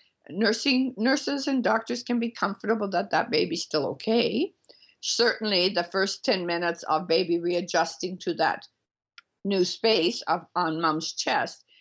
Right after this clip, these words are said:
there might be a little bit more beeping and bopping of all the machinery, but then the baby and mom settle in, and the baby's warmed up in the skin-to-skin pos-,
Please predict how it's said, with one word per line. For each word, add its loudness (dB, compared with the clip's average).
there -2
might 0
be 0
a 4
little 0
bit -6
more -2
beeping 0
and 0
bopping 4
of 2
all 4
the 0
machinery, 0
but 2
then 0
the -4
baby 0
and -8
mom -6
settle -2
in, 0
and -2
the -4
baby's -2
warmed 0
up 2
in -2
the 0
skin-to-skin -4
pos-, -10